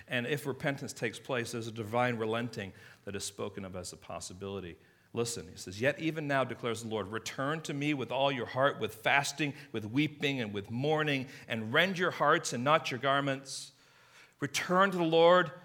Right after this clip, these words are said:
your God, for he is gracious and merciful, slow to anger, and abounding in steadfast love." There's the character of God. "And he relents over disaster."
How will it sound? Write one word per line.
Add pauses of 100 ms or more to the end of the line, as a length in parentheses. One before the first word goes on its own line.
(180)
your
God,
for
he
is
gracious
and
merciful,
slow
to
anger, (160)
and
abounding
in
steadfast
love."
There's
the
character
of
God. (720)
"And
he
relents
over
disaster."